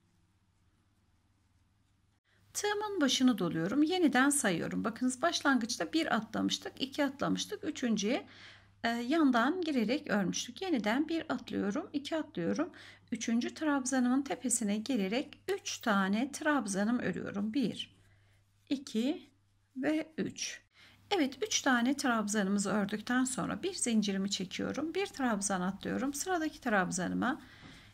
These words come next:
bir trabzan, iki zincir, aynı yere bir daha batarak V'mizi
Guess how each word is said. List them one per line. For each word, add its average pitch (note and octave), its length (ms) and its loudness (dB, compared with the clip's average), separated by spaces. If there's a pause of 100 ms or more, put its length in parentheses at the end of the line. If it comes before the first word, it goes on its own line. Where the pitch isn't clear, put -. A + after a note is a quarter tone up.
(140)
bir F4+ 140 -2
trabzan, D4+ 840 0
iki C#4+ 260 -2
zincir, C4 520 2 (120)
aynı E4 360 2
yere G3 380 0
bir D#4+ 220 -2
daha F#3+ 260 -2
batarak G#3 520 -2
V'mizi C4 520 2